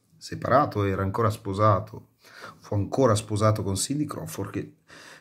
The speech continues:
sicuramente all'epoca non era, ecco, insomma, era quella che era, ecco. Era,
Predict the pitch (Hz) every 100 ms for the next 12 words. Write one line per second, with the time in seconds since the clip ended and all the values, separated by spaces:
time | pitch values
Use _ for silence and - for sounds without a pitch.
0 | - - 139 123 95 110 104 82 80 95
1 | - 98 107 - 113 110 92 90 92 82
2 | - _ _ _ _ 95 - 82 107 -
3 | _ _ _ _ - _ _ _ _ _
4 | _ _ _ _ _ _ _ _ _ _
5 | - - - - - - - 110 143 113
6 | 113 107 101 92 90 95 101 - - 107
7 | - 101 92 85 - - - - - -
8 | - - - _ _ _ _ _ _ _
9 | _ _ _ _ _ _ _ _ _ _
10 | _ _ _ _ _ - - - - -
11 | - - - -